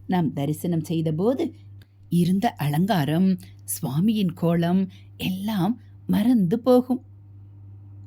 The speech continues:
இது ஏன்? எல்லாருக்கும் இப்படி ஒரு அனுபவம்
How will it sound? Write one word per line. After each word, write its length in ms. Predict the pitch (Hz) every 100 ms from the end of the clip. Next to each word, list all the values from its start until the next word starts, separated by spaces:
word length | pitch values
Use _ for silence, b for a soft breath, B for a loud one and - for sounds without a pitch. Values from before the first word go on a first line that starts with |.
| - -
இது 220 | 214 196 202 220
ஏன்? 260 | 226 226 214 - - -
எல்லாருக்கும் 800 | 160 147 147 160 156 - 226 190 240 B B
இப்படி 400 | 202 190 - 254 214
ஒரு 180 | 185 -
அனுபவம் 580 | 151 143 147 254 220